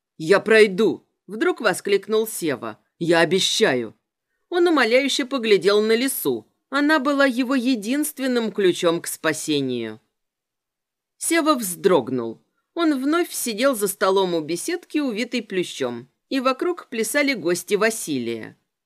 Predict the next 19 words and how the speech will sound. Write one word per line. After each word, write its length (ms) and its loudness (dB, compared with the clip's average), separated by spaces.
Что 300 -2
было 400 4
бы, 320 -2
если 400 2
бы 180 4
именинник 680 0
налил 360 0
ему 260 0
настойки 580 -2
тайные 480 2
фантазии, 680 0
не 160 0
предупредив 680 -2
о 60 -2
последствиях? 1000 -2
Сколько 520 -2
девушек 580 -2
пострадало 680 0
бы, 240 -8